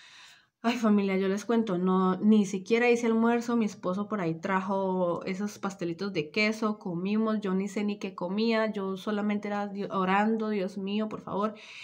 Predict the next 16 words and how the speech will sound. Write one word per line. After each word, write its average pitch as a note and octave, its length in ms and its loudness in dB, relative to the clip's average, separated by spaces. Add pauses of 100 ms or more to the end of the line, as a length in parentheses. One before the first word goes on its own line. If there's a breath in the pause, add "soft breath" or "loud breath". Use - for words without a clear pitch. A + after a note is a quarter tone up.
(160 loud breath)
Y C4 180 4
también, B3+ 760 4
em, F#3 760 2
con G3 180 0
mi F#3 80 0
hermosa F3+ 380 -4
amiga G#3 460 -4
Alba, G3+ 580 0 (480)
que G3+ 100 -6
le F#3 120 0
mando F3+ 320 -2
un G3 140 -2
beso F#3+ 240 -4
y G3 60 -8
un F#3+ 60 -6
abrazo, F#3+ 580 -4